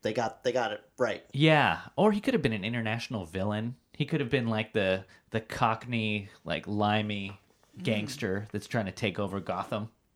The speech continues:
Speaker 1: But that would have been a completely <laughs> different movie.
Speaker 2: It would have been a
Speaker 1: <laughs> They would
Speaker 2: completely
Speaker 1: have
Speaker 2: di-,
Speaker 1: to, they'd
Speaker 2: they
Speaker 1: have to
Speaker 2: could have
Speaker 1: write
Speaker 2: had
Speaker 1: that
Speaker 2: him
Speaker 1: movie
Speaker 2: as
Speaker 1: for him.
Speaker 2: Bane.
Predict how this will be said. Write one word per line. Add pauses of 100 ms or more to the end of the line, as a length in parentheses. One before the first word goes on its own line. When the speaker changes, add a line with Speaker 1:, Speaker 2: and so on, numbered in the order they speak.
(960)
Speaker 1:
But
that
would
have
been
a
completely
<laughs>
different
movie.
Speaker 2:
It
would
have
been
a
Speaker 1:
<laughs>
They
would
Speaker 2:
completely
Speaker 1:
have
Speaker 2:
di-,
Speaker 1:
to,
they'd
Speaker 2:
they
Speaker 1:
have
to
Speaker 2:
could
have
Speaker 1:
write
Speaker 2:
had
Speaker 1:
that
Speaker 2:
him
Speaker 1:
movie
Speaker 2:
as
Speaker 1:
for
him.
Speaker 2:
Bane.